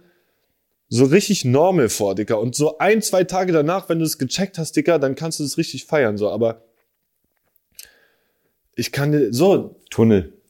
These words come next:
Speaker 1: Ja,
Speaker 2: Man
Speaker 1: so
Speaker 2: ist ja
Speaker 1: das
Speaker 2: auch irgendwie angespannt trotzdem,
Speaker 1: Ja.
Speaker 2: ne? Das ist ja, das ist ja nichts, wo du, glaub ich, loslassen kannst und dann
Speaker 1: Gar nicht, nee, nee. Man ist so, man ist ja auch die ganze Zeit am Handy, guckt, wie findet der das, wie findet der das so. Also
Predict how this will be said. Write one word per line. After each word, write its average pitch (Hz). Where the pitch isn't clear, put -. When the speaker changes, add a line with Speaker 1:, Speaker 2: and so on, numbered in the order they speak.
Speaker 1:
Ja, 180
Speaker 2:
Man 247
Speaker 1:
so 175
Speaker 2:
ist 156
ja 135
Speaker 1:
das 123
Speaker 2:
auch 107
irgendwie 123
angespannt 101
trotzdem, 110
Speaker 1:
Ja. 156
Speaker 2:
ne? 113
Das 107
ist -
ja, 113
das 92
ist 87
ja 107
nichts, 107
wo 101
du, 95
glaub 95
ich, -
loslassen 95
kannst 90
und 87
dann 92
Speaker 1:
Gar 120
nicht, 104
nee, 107
nee. -
Man 117
ist 156
so, 175
man 156
ist 160
ja 160
auch 151
die 143
ganze 151
Zeit 123
am 113
Handy, 160
guckt, 165
wie 127
findet 135
der 147
das, 135
wie 117
findet 131
der 131
das 143
so. 143
Also 110